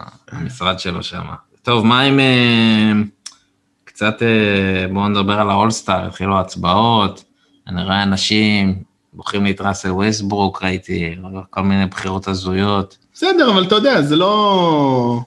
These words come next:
Speaker 1: לא באמת משהו שצריך להתייחס אליו
Speaker 2: מי,
Speaker 1: כל
Speaker 2: אני אומר,
Speaker 1: האפן.
Speaker 2: מי הקונצנזוסים שלנו? במערב, לברון?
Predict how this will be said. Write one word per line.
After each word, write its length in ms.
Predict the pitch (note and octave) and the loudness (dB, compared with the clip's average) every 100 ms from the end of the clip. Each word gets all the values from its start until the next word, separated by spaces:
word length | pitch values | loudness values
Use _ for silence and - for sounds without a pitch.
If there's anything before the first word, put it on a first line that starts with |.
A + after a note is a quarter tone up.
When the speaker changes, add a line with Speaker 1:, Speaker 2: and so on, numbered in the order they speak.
| _ - | _ -2
Speaker 1:
לא 120 | D3+ | 0
באמת 340 | F#3 F#3+ F#3 F3 | 4 4 2 2
משהו 240 | D#3+ D#3 | 0 0
שצריך 340 | - C#3 C#3+ | 0 0 0
להתייחס 400 | C#3+ B2 A#2 C3+ A#2 | 0 -2 -2 0 2
אליו 60 | E3+ | 4
Speaker 2:
מי, 140 | G3+ | 4
Speaker 1:
כל 60 | D3 | 4
Speaker 2:
אני 120 | C#3+ - | 4 4
אומר, 260 | G3+ G3 | 4 4
Speaker 1:
האפן. 180 | F3 B2+ | 2 2
Speaker 2:
מי 120 | D3+ | 2
הקונצנזוסים 920 | G3 G3 E3 D3 D#3 D3+ C3+ B2 G#2 F2+ | 2 2 0 2 2 2 0 0 -2 -2
שלנו? 400 | F2+ F2+ F2+ F2+ G2 _ _ _ - | -4 -6 -6 -8 -14 _ _ _ -10
במערב, 760 | F#2+ A2 A2+ A#2+ C3 C3 G2+ F#2 | -2 2 4 4 4 4 4 0
לברון? 520 | G2+ F#2+ A2 B2 B2+ | -2 0 2 0 -2